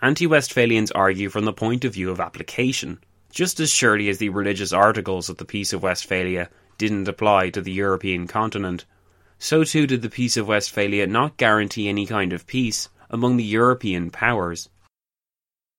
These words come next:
A case could be made, granted, for German history being less conflict-ridden after the Peace of Westphalia, but even then, look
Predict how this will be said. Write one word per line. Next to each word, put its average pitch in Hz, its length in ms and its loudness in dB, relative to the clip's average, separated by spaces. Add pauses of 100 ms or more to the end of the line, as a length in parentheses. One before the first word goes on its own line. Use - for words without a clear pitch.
(460)
A 120 60 -6
case 190 280 2
could 135 160 2
be 120 120 2
made, 117 500 2
granted, 98 480 -2
for 98 380 2 (240)
German 113 260 4
history 107 400 0
being 101 240 0
less 101 300 4
conflict-ridden 98 760 -2
after 101 340 0
the 95 120 -6
Peace 98 260 -4
of 90 120 -4
Westphalia, 90 640 -4 (560)
but 180 120 -2
even 175 260 0
then, 95 440 4 (220)
look 127 380 -2